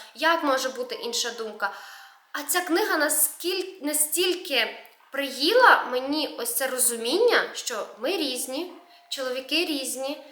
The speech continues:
і ситуації різні. Тобто бачення чоловіків, ситуації, яку бачу я, абсолютно різне.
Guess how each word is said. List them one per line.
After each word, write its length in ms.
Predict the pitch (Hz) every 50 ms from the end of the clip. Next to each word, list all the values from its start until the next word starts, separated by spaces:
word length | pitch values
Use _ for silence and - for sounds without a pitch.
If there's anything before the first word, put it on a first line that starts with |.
| - - - _ _
і 80 | 285
ситуації 720 | 285 - 349 330 349 359 339 330 302 320 - - 226 214 202
різні. 340 | 202 202 190 180 185 175 175 -
Тобто 360 | 240 240 240 240 269 247 226 - - - - - - - _ _ _ _ _ _ _
бачення 800 | 226 - - 277 330 370 392 392 - - 311 294 277 262 240 233
чоловіків, 920 | 240 - 254 254 254 254 233 262 254 - - - 285 320 339 277 - - - -
ситуації, 680 | - - - - 269 269 294 302 302 - - 247 233 233
яку 280 | 233 233 - 294 302
бачу 460 | 262 208 240 254 254 254 - - 226 220 214
я, 300 | 208 220 262 359 415 480 480 - - - - - - _ _ _ _ _ _
абсолютно 1080 | 214 220 - - - - 277 269 285 339 381 370 - 311 311 320 311 294 - - - -
різне. 720 | - 220 233 247 269 285 269 254 - - 185 175 160 151